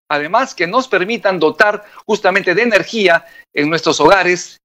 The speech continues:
y asimismo también permitir mover nuestras industrias. Sobre las propuestas de los candidatos vamos a hablar el día de hoy con el ingeniero Rafael Laca Sánchez. Él es experto en temas energéticos, a quien saludamos de inmediato. Muy buenos días,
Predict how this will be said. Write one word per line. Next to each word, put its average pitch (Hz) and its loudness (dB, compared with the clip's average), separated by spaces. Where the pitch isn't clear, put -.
y 131 2
asimismo 160 -2
también 165 2
permitir 160 2
mover 180 2
nuestras 196 -2
industrias. 175 0
Sobre 170 0
las 160 0
propuestas 208 0
de 190 2
los 175 0
candidatos 175 0
vamos 208 -2
a 185 4
hablar 202 2
el 190 -4
día 190 2
de 190 2
hoy 262 0
con 160 -6
el 156 -2
ingeniero 208 0
Rafael 180 2
Laca 165 0
Sánchez. 254 -2
Él 170 0
es 175 0
experto 196 0
en 147 -2
temas 170 -2
energéticos, 196 0
a 139 0
quien 143 -2
saludamos 165 2
de 170 0
inmediato. 151 0
Muy 170 2
buenos 175 2
días, 185 2